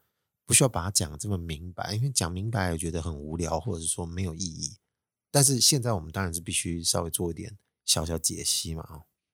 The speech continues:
所以这个细节你会发现，如果你把它两个画面摆在一起，你当然也知道他的衣服不大完全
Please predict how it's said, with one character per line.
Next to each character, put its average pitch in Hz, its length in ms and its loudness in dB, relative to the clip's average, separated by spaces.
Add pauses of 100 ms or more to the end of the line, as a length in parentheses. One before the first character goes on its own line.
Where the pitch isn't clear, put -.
(280)
所 220 140 10
以 180 60 12
这 240 180 6
个 196 80 2
细 - 260 6
节 101 180 0
你 85 120 -6
会 113 100 0
发 104 220 0
现， 98 400 0
如 107 180 2
果 98 280 2
你 87 100 -6
把 87 180 -6
它 90 100 -2
两 80 220 -4
个 78 60 -14
画 107 180 0
面 95 200 -4
摆 76 180 -2
在 78 180 -4
一 78 40 -8
起， - 200 0
你 85 200 -16
当 107 120 0
然 107 80 0
也 76 140 -4
知 - 160 0
道 80 140 -2
他 98 100 -10
的 95 100 -8
衣 80 140 -6
服 - 160 -2
不 - 140 -14
大 92 200 -2
完 76 220 -8
全 - 180 -6